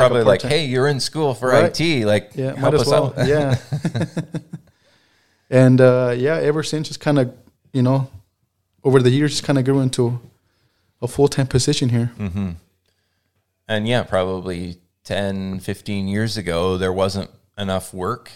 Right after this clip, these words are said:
Speaker 2: in I T on a
Speaker 1: Oh, no.
Speaker 2: farm. But
Speaker 1: No.
Speaker 2: now with everything
Speaker 1: Yeah.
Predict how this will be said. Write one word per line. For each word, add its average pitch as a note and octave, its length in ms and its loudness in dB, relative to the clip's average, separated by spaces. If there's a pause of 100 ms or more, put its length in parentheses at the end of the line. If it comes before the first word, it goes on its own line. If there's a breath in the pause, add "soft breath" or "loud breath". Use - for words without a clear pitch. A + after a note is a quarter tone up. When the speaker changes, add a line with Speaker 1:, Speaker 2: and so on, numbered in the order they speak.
(120)
Speaker 2:
in G2+ 140 -4
I F2+ 180 -4
T F#2 300 -8
on F2+ 100 -4
a E2+ 60 -4
Speaker 1:
Oh, E2+ 40 -6
no. E2+ 60 -6
Speaker 2:
farm. F2 340 -2 (180)
But A2 140 -4
Speaker 1:
No. G#2+ 100 -2
Speaker 2:
now G#2 120 0
with G2+ 160 -2
everything G2 480 -4
Speaker 1:
Yeah. F#2 60 -4